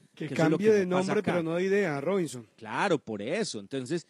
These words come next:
Speaker 2: y que se cree una secretaría técnica que le pueda exigir a Boder, a Lara o a Juan Contreras, que le pueda pedir resultados, que le pueda decir, "Es que esto, esto y esto", y que no sea el te-, el presidente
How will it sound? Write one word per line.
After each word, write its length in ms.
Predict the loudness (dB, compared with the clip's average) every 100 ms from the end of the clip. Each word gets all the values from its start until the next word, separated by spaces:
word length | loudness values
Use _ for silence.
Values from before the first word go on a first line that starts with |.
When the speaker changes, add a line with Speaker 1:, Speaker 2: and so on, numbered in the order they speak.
| _
Speaker 2:
y 140 | -10
que 160 | -6 -4
se 100 | -4
cree 180 | -2 0
una 140 | 0
secretaría 540 | -2 -4 -6 -4 -4
técnica 340 | -2 -4 -2 -4
que 160 | -2
le 80 | -4
pueda 220 | -4 -4
exigir 420 | -4 -4 -4 -4 -2
a 80 |
Boder, 380 | 2 2 2 0
a 80 | -4
Lara 320 | -4 -2 -2
o 100 | -2
a 60 | -2
Juan 220 | -4 -8
Contreras, 720 | -2 -2 0 -2 -2 -4 -12 _ _ _ _ _ _ _ _
que 120 | -8
le 80 | -8
pueda 200 | -8 -8
pedir 240 | -4 -4
resultados, 720 | -4 -4 -4 -2 0 2 0 -2
que 140 | -8
le 100 | -10
pueda 180 | -8 -10
decir, 180 | -10 -12
"Es 120 | -10
que 220 | -4 -4
esto, 300 | -4 -4 -4
esto 260 | -6 -6 0
y 80 |
esto", 320 | 0 0 -8 -20 _
y 120 | -18 -14
que 160 | -12
no 120 | -10
sea 140 | -8 -6
el 140 | -6
te-, 280 | -6 -6 -6
el 120 | -8
presidente 760 | -8 -10 -8 -8 -8 -12 -18